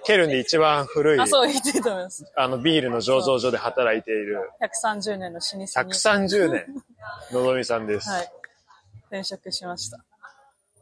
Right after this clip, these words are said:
Speaker 1: そうですよね。
Speaker 2: だな、うん。もともとヘラーズは、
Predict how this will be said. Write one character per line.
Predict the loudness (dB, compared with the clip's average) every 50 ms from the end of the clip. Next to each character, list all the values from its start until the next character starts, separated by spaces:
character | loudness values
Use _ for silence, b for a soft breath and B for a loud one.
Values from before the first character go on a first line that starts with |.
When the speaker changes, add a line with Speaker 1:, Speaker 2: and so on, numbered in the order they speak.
| -20 -20 -12 -4
Speaker 1:
そ | -2 0
う | 0
で |
す | 0 -2
よ | -4 -2
ね。 | -2 -2
Speaker 2:
だ | -2 -2
な、 | -2 -2 -4 -4
う | -4 -8 -8 -10 -10 -14
ん。 | -16 -20 _ _ _ _ _ _ _ _ _ _ _ -20 _ -18 _ -10
も | -8 -4
と | -2 0
も | -2 0 0
と | 0 0 0 0 0 -2
ヘ | -2 0 2
ラ | 2 2 2
ー | 2
ズ | 0 0
は、 | 2 2 4 4 4 4 2